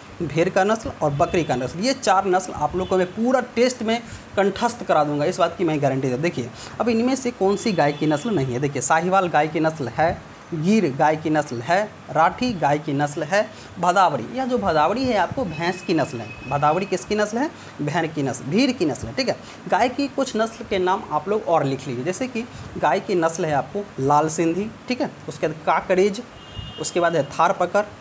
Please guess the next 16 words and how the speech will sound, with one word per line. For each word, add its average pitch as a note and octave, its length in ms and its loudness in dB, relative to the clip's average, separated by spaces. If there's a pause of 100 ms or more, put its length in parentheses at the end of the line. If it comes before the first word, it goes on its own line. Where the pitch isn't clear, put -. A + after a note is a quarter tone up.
उसके D#3+ 260 -2
बाद D#3 180 4
है B2 160 -6
देविनी, G3 420 2 (320)
उसके D#3+ 240 0
बाद E3+ 180 4
है C3+ 60 0
नागोड़ी, E3 560 2 (400)
उसके D#3+ 220 -2
बाद E3 160 4
है D3+ 60 0
निमाड़ी E3 520 2 (340)
और C3 80 -2
उसके C#3+ 180 -4
बाद C#3 100 2
है A3 200 0